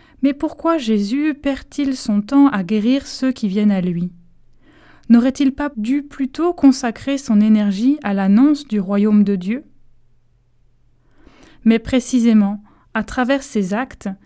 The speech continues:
il assure à son auditoire que son autorité vient de Dieu, unique et sauveur,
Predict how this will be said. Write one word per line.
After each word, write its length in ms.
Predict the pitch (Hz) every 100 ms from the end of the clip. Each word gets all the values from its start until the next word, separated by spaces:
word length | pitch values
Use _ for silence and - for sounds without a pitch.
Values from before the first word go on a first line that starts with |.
| _ _
il 160 | - 247
assure 420 | 262 - 330 320 285
à 100 | 233
son 260 | - 240
auditoire 760 | 262 233 220 - 214 220 240 -
que 120 | 226
son 240 | - 226
autorité 680 | 233 233 262 233 214 240 269
vient 300 | 220 202 214
de 160 | 202 185
Dieu, 400 | 165 190 202 196 - - _ _ -
unique 380 | 247 226 226 -
et 60 |
sauveur, 640 | 208 - 208 185 175 175